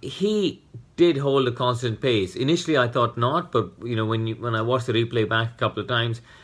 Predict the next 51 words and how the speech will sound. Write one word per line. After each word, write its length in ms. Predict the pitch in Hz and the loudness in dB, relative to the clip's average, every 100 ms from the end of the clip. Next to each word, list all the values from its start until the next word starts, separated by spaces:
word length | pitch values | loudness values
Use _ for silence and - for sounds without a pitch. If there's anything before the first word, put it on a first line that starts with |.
| - _ | -20 _
he 180 | 127 | -2
did 300 | 127 143 113 - | 2 2 0 -10
hold 320 | 120 131 127 | -2 2 2
a 60 | 117 | 2
constant 480 | 120 113 110 110 95 | 0 -2 -2 -6 -2
pace. 440 | 120 107 95 - | 0 0 -2 -8
And 540 | - - 92 92 110 107 | -10 -8 -8 -6 -6 -6
in 280 | 92 107 | -6 -4
the 160 | 107 117 | -2 0
end, 100 | 117 | 0
I 60 | 107 | -2
think 160 | 110 | -2
he 120 | 107 | -2
slightly 440 | 104 - 143 139 113 | -2 -2 0 2 2
wrong-footed 640 | 110 110 - 117 110 98 | 0 -2 -4 -2 0 -2
Seb. 420 | - 113 107 101 - - - - | -2 0 0 -2 -14 -20 -20 -20
Seb 340 | - - 165 139 | -10 0 2 2
went 200 | 131 113 | 0 0
to 40 | |
the 60 | 104 | -2
back 300 | 113 120 120 | 0 0 -2
of 160 | 101 | -2
him, 340 | 104 92 95 104 - - - - - - | -2 -4 -6 -12 -20 -20 -20 -20 -20 -20
which 560 | - 123 160 180 123 117 | -20 -14 2 4 4 -2
is 100 | 113 | -2
just 180 | 117 | 0
one 140 | 117 113 | 2 2
of 60 | |
those 220 | 107 101 - | 4 2 0
things. 360 | 139 98 90 | -2 -2 -4
It's 160 | 98 101 | -8 -8
a, 100 | - | -8
you 180 | 80 98 | -6 -6
know, 100 | 98 | -6
it's 140 | 92 | -4
always 360 | 113 123 117 110 | 0 2 2 0
tricky 380 | - 120 120 104 | -2 -2 0 0
on 140 | 98 | 0
the 80 | 95 | -4
safety 320 | 113 101 101 | -2 -2 -4
car, 340 | - 101 98 95 | -2 0 0 -2
cold 340 | - 101 95 | -2 -2 0
brakes, 280 | 101 98 95 | -2 -2 -2
cold 300 | 107 98 98 | -2 -2 -2
tires, 420 | 101 95 69 - | -4 -4 -6 -10
and 140 | 55 | -10
I 80 | 82 | -10
think 480 | - 101 - - - | -8 -10 -10 -20 -6
that 160 | 104 98 | -4 -2
was 140 | 92 | -2
okay. 520 | 92 107 123 95 95 | -4 -2 0 0 -4